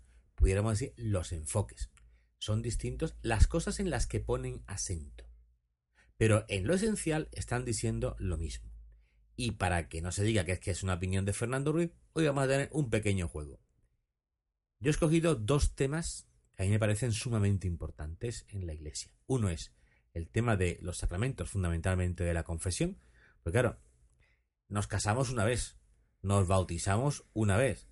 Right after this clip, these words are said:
nos confirmamos una vez. Pero los únicos sacramentos que repetimos con una gran frecuencia son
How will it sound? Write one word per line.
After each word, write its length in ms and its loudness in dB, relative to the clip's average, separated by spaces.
nos 280 0
confirmamos 1000 0
una 220 2
vez. 220 0
Pero 140 4
los 160 4
únicos 340 0
sacramentos 720 0
que 160 0
repetimos 540 0
con 180 0
una 140 0
gran 240 2
frecuencia 440 2
son 220 0